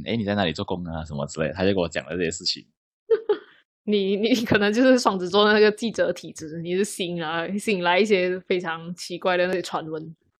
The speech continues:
Speaker 1: 好奇心太重，还是因为我问问题也是比较大胆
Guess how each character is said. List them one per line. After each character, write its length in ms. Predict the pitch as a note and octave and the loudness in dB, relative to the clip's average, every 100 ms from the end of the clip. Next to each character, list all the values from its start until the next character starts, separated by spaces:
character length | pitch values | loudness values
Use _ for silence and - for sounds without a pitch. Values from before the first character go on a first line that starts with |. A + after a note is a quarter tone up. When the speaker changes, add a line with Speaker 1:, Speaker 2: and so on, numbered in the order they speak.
| _ | _
Speaker 1:
好 200 | - C#3 | -2 0
奇 160 | G#2+ F#2+ | 2 -2
心 140 | F2 G2 | -2 -2
太 200 | G#2+ G2+ | -2 -2
重， 200 | G#2+ G2 | -4 0
还 140 | G#2 | 0
是 140 | D3+ | 2
因 80 | C#3 | 4
为 100 | C#3+ | 4
我 480 | C3+ G2+ E2 D2 - _ | 4 4 4 2 -4 _
问 200 | C3+ C#3+ | 4 6
问 160 | C#3+ C#3 | 4 2
题 160 | G#2 | 0
也 100 | F2 | 0
是 120 | D#2 G2 | 0 0
比 80 | |
较 120 | F2 F#2 | 0 2
大 160 | G#2+ | 2
胆 140 | F#2+ | 0